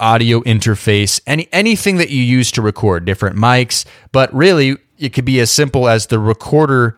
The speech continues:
on your phone, and every single phone has the ability to record, and that's really all you need. Now, the reason that this is important for jazz and for learning jazz is you do need to record yourself.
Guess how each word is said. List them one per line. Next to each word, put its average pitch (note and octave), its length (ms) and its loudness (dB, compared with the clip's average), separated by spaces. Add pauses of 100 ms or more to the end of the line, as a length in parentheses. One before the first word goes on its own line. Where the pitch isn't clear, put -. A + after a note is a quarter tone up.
on A2 120 0
your G2 120 0
phone, F#2+ 340 -2
and G2+ 160 -4
every C#3 240 0
single B2+ 320 0
phone A#2 400 0
has G2+ 300 -2
the G#2 120 -2
ability F#2+ 520 -2 (240)
to - 120 0
record, F#2+ 440 -2
and G2 100 -2
that's C#3+ 220 -2
really C3 200 0
all G#2+ 140 2
you G2+ 140 0
need. A2+ 340 0 (300)
Now, A#2+ 80 2
the A#2 120 2
reason C3+ 560 2 (280)
that A#2+ 160 -4
this B2+ 180 0
is B2 160 -2
important B2+ 560 -2
for G#2 140 -4
jazz A#2+ 500 2
and G#2+ 240 -4
for G#2 140 -2
learning D3 300 0
jazz G#2 420 0 (180)
is C3+ 220 0
you D3 80 -2
do F3+ 160 -2
need G3 180 0
to E3 100 -2
record D3+ 400 0
yourself. F#2+ 520 -6